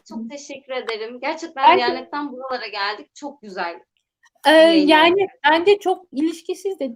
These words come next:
Speaker 2: hakikaten şey değil çünkü, e, ne derler onların da. E, Diyanet'le bu manzaranın bir tamamlayıcısı yapabildikleri ve yapamadıklarıyla ilgili,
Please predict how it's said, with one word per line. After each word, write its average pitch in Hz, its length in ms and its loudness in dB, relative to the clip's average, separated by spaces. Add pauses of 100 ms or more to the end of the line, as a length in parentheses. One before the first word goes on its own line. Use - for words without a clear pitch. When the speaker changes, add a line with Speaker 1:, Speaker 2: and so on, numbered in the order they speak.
(160)
Speaker 2:
hakikaten 262 720 -6 (100)
şey 269 120 -10
değil 214 180 -10
çünkü, 208 360 -8 (240)
e, 190 100 -4 (400)
ne 202 160 -4
derler 196 300 -6
onların 196 440 -6
da. 180 160 -6 (680)
E, 208 360 2
Diyanet'le 254 560 4
bu 262 80 6
manzaranın 262 680 6
bir 269 180 -4
tamamlayıcısı 247 840 -2
yapabildikleri 220 840 -4
ve 240 60 2
yapamadıklarıyla 202 960 -6
ilgili, - 540 -20